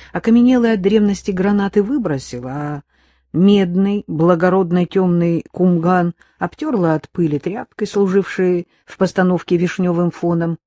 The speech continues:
и переставила на подоконник. "Ах ты, корова старая!" — подумала дочь беззлобно. "Я неделю ждала, пока она пылью покроется,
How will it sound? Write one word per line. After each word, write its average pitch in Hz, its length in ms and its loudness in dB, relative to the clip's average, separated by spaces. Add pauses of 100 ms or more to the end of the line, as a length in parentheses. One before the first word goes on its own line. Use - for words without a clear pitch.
(320)
и 302 120 0
переставила 175 840 -2 (200)
на 156 140 -2
подоконник. 107 960 -12 (960)
"Ах - 260 -8
ты, - 140 -10
корова 254 600 -6
старая!" — 127 880 -10 (260)
подумала 165 460 0
дочь 151 260 -2
беззлобно. 160 680 -4 (320)
"Я 254 200 0
неделю 233 760 0
ждала, 175 360 -8
пока 185 260 -8
она 202 180 -2
пылью 190 300 -2
покроется, 160 640 -4